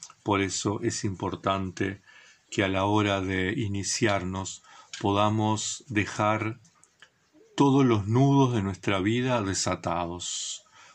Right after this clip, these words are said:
podamos ingresar a la vida eremítica con una actitud reconciliada,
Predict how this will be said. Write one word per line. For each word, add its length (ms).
podamos 1120
ingresar 640
a 40
la 180
vida 240
eremítica 840
con 540
una 280
actitud 760
reconciliada, 1400